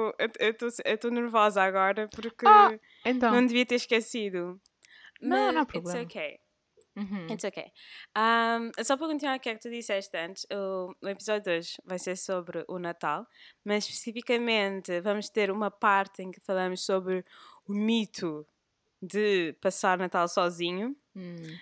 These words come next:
Speaker 1: Aquela coisa que muitas pessoas fi-, sentem bué pena de ti e tudo tipo, "For what?"
Speaker 2: Yeah.
Speaker 1: E, ahm, e as diferenças entre o Natal cá,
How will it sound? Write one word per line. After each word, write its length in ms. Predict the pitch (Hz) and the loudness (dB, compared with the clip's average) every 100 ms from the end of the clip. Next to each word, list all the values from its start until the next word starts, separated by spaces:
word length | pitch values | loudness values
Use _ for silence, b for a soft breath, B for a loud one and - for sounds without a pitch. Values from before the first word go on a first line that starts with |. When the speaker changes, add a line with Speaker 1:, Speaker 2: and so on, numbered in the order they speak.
| - | -8
Speaker 1:
Aquela 400 | 196 202 190 196 | 2 6 6 6
coisa 380 | 214 190 185 185 | 6 6 4 -2
que 120 | 190 | -2
muitas 300 | 190 196 208 | -2 -2 -2
pessoas 280 | - 202 - | 0 0 -2
fi-, 120 | 214 | -6
sentem 300 | - 226 240 | -4 -4 0
bué 140 | 240 277 | 0 2
pena 320 | 285 269 277 | 2 2 0
de 80 | 247 | -4
ti 280 | - 254 254 | -4 -2 -2
e 80 | 277 | -6
tudo 240 | 269 254 | -6 -8
tipo, 360 | 262 269 240 247 | -4 -4 -4 -8
"For 240 | - 254 269 | -10 -14 -12
what?" 640 | 277 311 330 262 170 147 _ - - B B | -10 -6 -2 0 0 -2 _ -20 -20 B B
Speaker 2:
Yeah. 520 | 160 160 156 151 151 - | -12 -8 -8 -8 -12 -4
Speaker 1:
E, 500 | 262 254 269 285 320 _ _ _ _ - | 0 2 0 -2 -8 _ _ _ _ -4
ahm, 920 | 262 262 254 254 254 254 254 247 240 - - | 0 2 2 0 -4 -6 -8 -10 -12 -16 -8
e 120 | 254 | -6
as 100 | 262 | -4
diferenças 460 | 254 269 240 240 226 | -6 -4 -4 -6 -6
entre 240 | 226 226 | -8 -6
o 20 | |
Natal 340 | 220 208 214 190 | -8 -6 -4 -4
cá, 360 | - 196 202 | -4 -2 -2